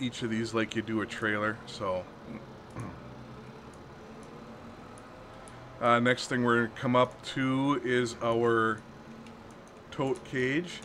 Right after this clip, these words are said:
and you'll notice I already do have one tote on top of it. I was just too lazy to take that off earlier.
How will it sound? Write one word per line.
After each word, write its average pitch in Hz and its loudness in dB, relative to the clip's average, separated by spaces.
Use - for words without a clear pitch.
and 120 -2
you'll 117 2
notice 120 2
I 123 4
already 117 4
do 120 -2
have 110 0
one 113 2
tote 113 -2
on 104 0
top 98 -2
of 95 -8
it. 107 -4
I 113 0
was 104 -6
just - -6
too 113 -4
lazy 104 -4
to - -10
take 95 -8
that 95 -4
off 101 0
earlier. 95 -6